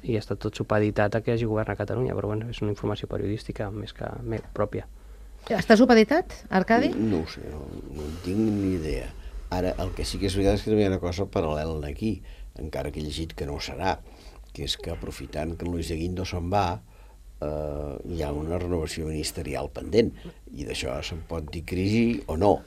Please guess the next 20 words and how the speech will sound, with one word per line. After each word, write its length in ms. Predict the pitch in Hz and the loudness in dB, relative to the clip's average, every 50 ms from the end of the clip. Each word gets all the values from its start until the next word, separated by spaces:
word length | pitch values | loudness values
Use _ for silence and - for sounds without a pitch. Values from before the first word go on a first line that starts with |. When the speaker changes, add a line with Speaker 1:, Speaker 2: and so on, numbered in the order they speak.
| - - - | -10 -14 -10
Speaker 3:
pot 160 | - 80 69 | -8 -8 -6
ser 220 | - - 87 80 80 | -6 -4 -4 -2 -2
només 180 | 78 80 90 - | -2 -2 -2 -4
substitució 520 | - 85 - - 80 73 71 - - 90 85 | -4 -6 -6 -6 -6 -8 -6 -2 -2 -2 0
d'un 140 | 85 80 82 | 0 0 0
ministre 320 | 85 87 90 90 - 95 | 2 2 2 0 0 -2
per 140 | 78 76 90 | -2 0 4
un 60 | 95 104 | 6 6
altre, 300 | 101 95 92 110 90 - - - 82 - - - - - | 6 8 8 8 8 8 6 0 -6 -6 -6 -10 -4 2
o 300 | - 110 104 104 107 101 - | 8 10 12 12 12 12 12
pot 240 | 117 104 98 - - | 12 12 12 10 8
ser 320 | - - 101 87 92 101 - - | 4 4 6 6 6 6 6 6
que 80 | 113 | 6
s'aprofiti 680 | - - 92 - 82 82 - 85 82 73 - 98 107 104 - | 6 6 4 2 2 0 0 0 -2 -2 0 0 -2 0 0
per 140 | - 92 87 80 | 0 -2 -2 -2
fer 220 | - - - 85 85 | -2 0 0 2 2
una 180 | 85 85 90 95 | 2 2 2 2
remodelació. 640 | 92 90 80 80 80 73 67 65 - - 117 127 | 0 0 0 -2 -2 -4 -4 -4 0 4 6 8
Llavors 400 | 113 82 71 73 73 73 78 82 | 8 8 6 2 -4 -6 -6 -6
això 160 | 80 - 78 | -6 -4 -4